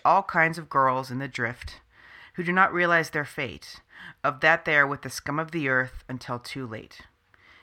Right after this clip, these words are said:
It would not be possible to escape even if they had a desire to do so."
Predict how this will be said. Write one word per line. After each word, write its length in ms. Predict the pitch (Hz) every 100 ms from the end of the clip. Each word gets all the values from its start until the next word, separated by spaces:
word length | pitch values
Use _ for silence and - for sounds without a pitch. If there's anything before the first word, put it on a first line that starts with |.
| _
It 80 | 151
would 160 | 151 147
not 220 | 156 165
be 100 | 208
possible 480 | - 165 156 - 151
to 180 | - 156
escape 480 | 143 - 131 120 -
even 260 | 143 147
if 100 | 151
they 180 | - 139
had 180 | 135 123
a 40 |
desire 840 | 117 120 123 113 123 131 139 143 147
to 160 | -
do 200 | 127 120
so." 360 | 110 - 104 -